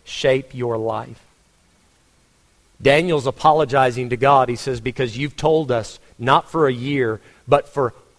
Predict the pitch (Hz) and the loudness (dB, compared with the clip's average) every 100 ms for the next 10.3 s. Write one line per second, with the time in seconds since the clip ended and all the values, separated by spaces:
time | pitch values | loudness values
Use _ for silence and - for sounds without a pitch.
0 | _ 127 - 180 143 117 - 185 156 135 | _ -6 -2 -2 -2 -2 0 0 -2 -4
1 | 120 120 107 127 117 104 113 139 135 - | -4 -6 -4 -4 -4 -6 -4 -4 -4 -8
2 | - 156 123 107 117 101 113 117 113 98 | -4 -2 -2 -2 -4 -6 -6 -6 -6 -6
3 | 107 104 101 92 _ _ _ - _ _ | -8 -8 -12 -16 _ _ _ -20 _ _
4 | _ 123 135 135 131 123 139 127 113 135 | _ -2 0 0 0 2 2 0 0 2
5 | 147 156 - 139 147 156 160 160 160 139 | 2 0 0 4 6 6 4 2 -2 -2
6 | 135 123 120 135 131 127 - 131 127 104 | 0 0 0 0 0 -2 -2 -2 -2 0
7 | 139 139 - 127 131 123 123 135 156 196 | 0 0 -2 0 0 2 4 6 4 0
8 | - - - - - - 147 151 147 143 | -10 -20 -20 -20 -16 -6 -4 0 -2 0
9 | 127 135 143 143 135 123 120 - 160 143 | 2 2 4 0 -2 -6 -8 0 2 2
10 | 120 107 101 | 0 -8 -14